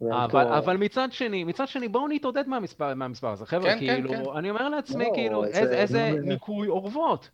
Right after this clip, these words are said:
Speaker 2: יש ניקוי אורוות, יש תהליך של, וואלה, הצ-, כמו שאמרנו,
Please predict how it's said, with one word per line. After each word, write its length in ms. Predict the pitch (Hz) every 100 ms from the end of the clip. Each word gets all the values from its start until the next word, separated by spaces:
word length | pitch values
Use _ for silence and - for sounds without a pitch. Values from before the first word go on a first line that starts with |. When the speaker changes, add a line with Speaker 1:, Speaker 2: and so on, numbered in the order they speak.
| -
Speaker 2:
יש 380 | 139 196 170
ניקוי 360 | 208 208 190 170
אורוות, 480 | 175 175 262 185 160
יש 260 | 180 196
תהליך 460 | - 196 180 180 185
של, 340 | - 185 180 170
וואלה, 280 | 185 240 175 135
הצ-, 160 | - 135
כמו 140 | 135 170
שאמרנו, 560 | 214 185 214 220 147